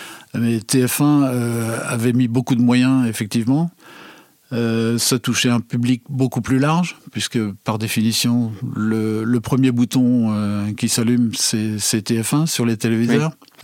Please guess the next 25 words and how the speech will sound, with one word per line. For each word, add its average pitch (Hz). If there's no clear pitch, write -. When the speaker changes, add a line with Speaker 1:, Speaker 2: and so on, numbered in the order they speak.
Speaker 1:
Euh, 104
donc 120
ça 123
touchait 117
un 113
public 113
plus 135
large. 151
On, 110
on 127
devait 127
vulgariser 139
un 135
petit 127
peu 127
la 135
chose. 151
On 123
ne 123
s'adressait 127
pas 123
uniquement 135
à 131
des 127
spécialistes. 143